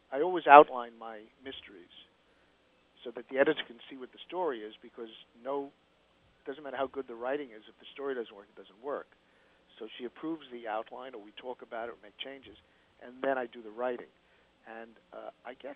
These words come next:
it was about the fifth or sixth or seventh Cam, I outlined it, and it was, um, some, there was a lot of psychological, there were a lot of psychological elements to the story.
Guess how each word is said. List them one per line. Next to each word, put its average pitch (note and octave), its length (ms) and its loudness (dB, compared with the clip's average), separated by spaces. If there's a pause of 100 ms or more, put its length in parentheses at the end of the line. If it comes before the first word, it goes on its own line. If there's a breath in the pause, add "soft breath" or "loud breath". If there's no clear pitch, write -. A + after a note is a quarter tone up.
it - 20 -16
was E3 140 -12
about A#2 320 -10
the F#2 60 -16 (300)
fifth F3+ 280 0
or - 80 -16 (160)
sixth - 340 -18
or - 40 -20 (100)
seventh B2+ 340 -8
Cam, G#2 320 -16 (600)
I B2 120 -4
outlined B2+ 460 4 (100)
it, A#2 80 -16 (240)
and B2 140 -14
it B2 140 -18
was, B2 100 -14 (300)
um, A2 240 -8 (1600)
some, G3+ 120 -14 (100)
there E3+ 520 -18
was E3+ 80 -8
a - 20 0
lot F#3 140 8
of E3+ 120 4
psychological, D3 640 10
there C#3 80 -10
were D3 80 -4
a - 20 2
lot D3+ 100 8
of C#3 100 0
psychological A#2+ 840 2 (400)
elements C3 360 -6 (100)
to - 60 -16
the A#2+ 80 -20 (100)
story. G#2 320 -8